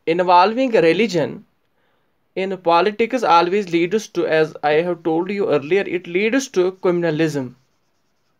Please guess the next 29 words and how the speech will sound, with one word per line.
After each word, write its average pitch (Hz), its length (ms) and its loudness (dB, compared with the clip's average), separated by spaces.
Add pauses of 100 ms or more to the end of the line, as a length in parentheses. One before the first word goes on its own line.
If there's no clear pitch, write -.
(480)
And 170 180 -2
what 180 180 2
is 247 160 0
communalism? 180 680 0
Communalism 185 800 -2 (400)
is 180 220 0
seen 220 420 -2
as 156 280 2
a 165 100 2
danger. 160 480 0 (280)
It 170 180 -8
is 208 160 -2
seen 247 480 0
as 165 400 0 (120)
a 131 320 -4 (1200)
danger. 170 480 -2 (680)
It 151 160 -6
is 175 180 2
seen 233 440 0
as 165 260 0
a 160 60 2
threat. 151 420 -4 (1600)
And 165 220 -2
it 180 160 -4
is 208 140 0
seen 277 500 2
as 185 260 2
a 185 100 2
challenge 160 880 0